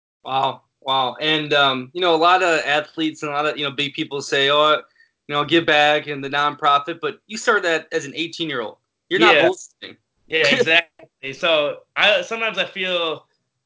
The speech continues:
Speaker 2: uh, a little comfortable, like, talking about it just because, like, so many athletes, you know, say they wanna start something or, um, they say they're going to, and that's, like, once they make it to the N F L or make it to whatever profession,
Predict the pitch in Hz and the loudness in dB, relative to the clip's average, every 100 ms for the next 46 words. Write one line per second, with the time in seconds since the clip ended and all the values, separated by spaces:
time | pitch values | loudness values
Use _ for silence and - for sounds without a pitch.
0 | - 151 139 147 160 156 156 143 123 127 | -8 -4 -2 -2 -4 -6 -10 -10 -10 -10
1 | - 160 160 147 135 - 143 151 143 131 | -4 -2 -2 -6 -10 -12 -16 -6 -4 -6
2 | 123 - 123 127 117 117 _ _ _ _ | -10 -18 -10 -8 -8 -12 _ _ _ _
3 | _ _ - 175 175 165 156 131 - 127 | _ _ -10 -4 -2 -2 -4 -4 -2 0
4 | 135 - 139 120 - - - 123 120 117 | -2 -6 -14 -16 -18 -20 -20 -14 -14 -6
5 | 147 147 143 131 131 123 - 131 127 - | -2 0 -2 -6 -10 -12 -10 -8 -8 -10
6 | 131 127 131 131 131 123 117 113 110 _ | -12 -12 -8 -8 -6 -6 -6 -8 -10 _
7 | _ _ 120 113 107 98 92 _ 127 131 | _ _ -10 -10 -10 -12 -16 _ -8 -4
8 | 160 135 113 135 139 131 - 139 131 127 | 0 -2 -2 -4 -4 -6 -6 -6 -4 -8
9 | _ _ 123 120 170 170 143 113 147 147 | _ _ -4 0 0 0 -4 -2 -2 -2
10 | 131 113 127 - 123 120 117 123 120 127 | -8 -6 -6 -6 -10 -8 -6 -6 -6 -2
11 | 123 123 117 120 131 135 - 139 120 123 | 0 0 -2 -4 -6 -8 -10 -8 -4 -2
12 | 123 120 120 - 127 - 131 120 117 | -4 -6 -8 0 0 0 -8 -8 -12